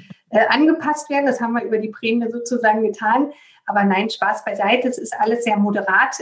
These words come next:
ähm, angepasst worden. Und man muss auch natürlich noch dazu sagen, wir haben ja seit, ähm, dem letzten Tarif, der zweitausendsechzehn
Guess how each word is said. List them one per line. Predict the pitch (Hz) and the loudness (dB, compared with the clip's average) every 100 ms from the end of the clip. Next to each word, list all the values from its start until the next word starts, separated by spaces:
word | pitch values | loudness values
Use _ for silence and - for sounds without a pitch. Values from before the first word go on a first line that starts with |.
| 240 | 0
ähm, | 240 233 233 | 2 2 0
angepasst | 247 262 - 240 - 220 | -2 -2 -4 -8 -4 2
worden. | 233 247 208 | 2 2 2
Und | 226 247 | 2 2
man | 226 214 | 0 0
muss | 240 - | -2 2
auch | 214 220 | 2 2
natürlich | 226 214 - 233 226 | -2 -4 -4 -4 -4
noch | 220 | -4
dazu | - 196 - 240 | -2 -4 -2 0
sagen, | 233 220 220 | 0 0 0
wir | 202 208 | 0 0
haben | 226 | 0
ja | 220 202 | 0 0
seit, | 190 214 247 - _ _ _ _ _ | 0 0 -2 -6 _ _ _ _ _
ähm, | 220 220 214 214 220 | 2 4 4 2 0
dem | 214 | 2
letzten | 208 - - 285 | 2 0 0 -2
Tarif, | 247 220 247 302 - | 0 2 2 0 0
der | 190 | -6
zweitausendsechzehn | - 196 208 - 202 202 202 254 - - 214 196 190 | -4 -6 -8 -6 -4 -2 0 0 -2 -8 -4 -2 -4